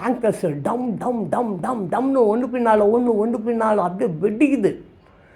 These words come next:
ஜனங்கள்லாம் அழுகுறாங்க. எவ்வளோ சேதம், என்ன ஏது தெரியல. நாளைக்கு நியூஸ்ல ரொம்ப கரெக்டா சொல்லிடுவாங்க. காலையிலேருந்து தொடர்ந்து அந்த தீயை அணைக்கிறதுக்கு வந்து ஒரு ஏழு மணி நேரம் போராடி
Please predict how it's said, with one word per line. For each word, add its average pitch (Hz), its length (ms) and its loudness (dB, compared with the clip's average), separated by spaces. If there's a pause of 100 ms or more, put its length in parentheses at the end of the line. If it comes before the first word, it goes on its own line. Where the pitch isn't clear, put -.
(180)
ஜனங்கள்லாம் 240 560 4
அழுகுறாங்க. 233 640 6
எவ்வளோ 240 300 4
சேதம், 233 480 4
என்ன 220 360 2
ஏது 208 400 4
தெரியல. 196 380 0
நாளைக்கு 185 400 0
நியூஸ்ல 214 460 0
ரொம்ப 196 240 0
கரெக்டா 185 360 -2
சொல்லிடுவாங்க. 190 640 2 (480)
காலையிலேருந்து 269 1300 8
தொடர்ந்து 302 720 4
அந்த 220 340 6
தீயை 262 400 2
அணைக்கிறதுக்கு 233 840 2
வந்து 247 320 0
ஒரு 202 220 0
ஏழு 349 240 8
மணி 277 280 6
நேரம் 277 260 6
போராடி 247 680 4